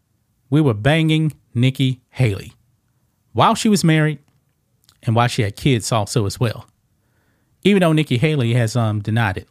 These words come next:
Look here. It says, "Presidential candidate Nikki Haley falsely denied."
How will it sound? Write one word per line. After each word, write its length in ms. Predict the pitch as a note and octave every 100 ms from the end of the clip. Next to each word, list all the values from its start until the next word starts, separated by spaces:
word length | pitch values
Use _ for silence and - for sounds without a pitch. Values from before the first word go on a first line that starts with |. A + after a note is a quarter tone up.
| -
Look 160 | F3
here. 180 | - G#2+ - _ _ _ _ _ _ - C3
It 60 |
says, 340 | - E3+ C#3+ -
"Presidential 640 | - A#3 A#3 G3 G3 -
candidate 460 | C#3 - F3+ C#3 A#2+
Nikki 300 | D3 - A#2
Haley 420 | D3+ C3 G2+ - _ _ _
falsely 680 | - G#3+ B3+ B3 A#3 A#3 G#3
denied." 600 | A3 G#3 G#3 G#2+ -